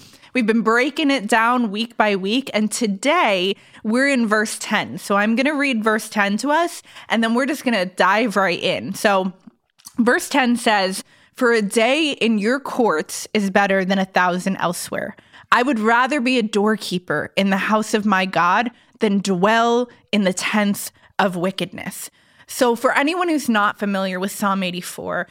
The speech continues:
this psalm is actually, it's a pilgrimage song,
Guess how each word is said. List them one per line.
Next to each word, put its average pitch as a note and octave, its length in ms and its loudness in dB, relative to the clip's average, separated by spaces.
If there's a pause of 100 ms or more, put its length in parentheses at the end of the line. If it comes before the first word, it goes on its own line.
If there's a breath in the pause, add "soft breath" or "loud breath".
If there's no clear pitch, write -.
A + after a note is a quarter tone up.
(180 soft breath)
this A#3 400 -2
psalm G#3+ 560 0
is G3 100 -4
actually, G3+ 480 -2
it's G3+ 160 -6
a G3+ 60 -6
pilgrimage G#3+ 720 -6
song, A2 520 -6